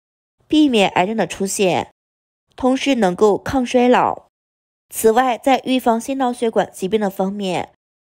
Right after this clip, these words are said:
咖啡会发挥到特别大的作用。而且研究也发现了，适当的饮用一些咖啡，能够降低肝癌、结肠癌的发病几率。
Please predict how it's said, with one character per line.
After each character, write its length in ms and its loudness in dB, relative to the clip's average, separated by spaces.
咖 180 0
啡 200 -2
会 220 -2
发 140 -4
挥 120 0
到 160 2
特 160 -14
别 80 -2
大 120 2
的 100 2
作 220 -4
用。 400 0
而 140 2
且 160 -4
研 240 2
究 60 -2
也 160 2
发 180 -6
现 260 -2
了， 300 0
适 160 -2
当 120 2
的 200 2
饮 100 0
用 180 0
一 120 -2
些 200 0
咖 240 -6
啡， 380 0
能 140 -4
够 160 4
降 360 -2
低 180 -2
肝 300 0
癌、 240 2
结 240 -2
肠 160 -4
癌 120 0
的 200 -2
发 180 -4
病 220 -4
几 180 -6
率。 300 0